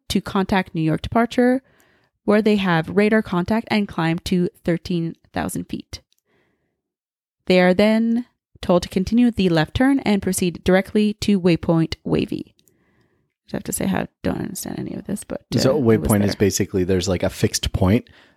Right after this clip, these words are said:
Speaker 2: uh, and they all have nicknames. They're all, like, five-letter nicknames, um, and they're usually around airports,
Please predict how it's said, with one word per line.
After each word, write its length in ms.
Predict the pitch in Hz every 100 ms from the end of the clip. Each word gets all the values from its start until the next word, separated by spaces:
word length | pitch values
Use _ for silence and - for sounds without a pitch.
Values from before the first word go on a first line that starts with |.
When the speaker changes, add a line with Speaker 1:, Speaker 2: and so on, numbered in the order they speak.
| -
Speaker 2:
uh, 200 | 92 90
and 160 | 104
they 60 | 101
all 140 | 98
have 200 | 101 98
nicknames. 460 | 95 87 113 131 135
They're 140 | 95
all, 100 | 98
like, 180 | 104 87
five-letter 600 | - 87 90 87 92 87
nicknames, 560 | 87 - 110 127 156 - - - _
um, 340 | 101 87 85 -
and 200 | 117 101
they're 200 | 95 95
usually 520 | 95 95 107 98 92 - _ _ -
around 540 | 107 98 104 113 110 - _
airports, 560 | 98 104 - 139 151 -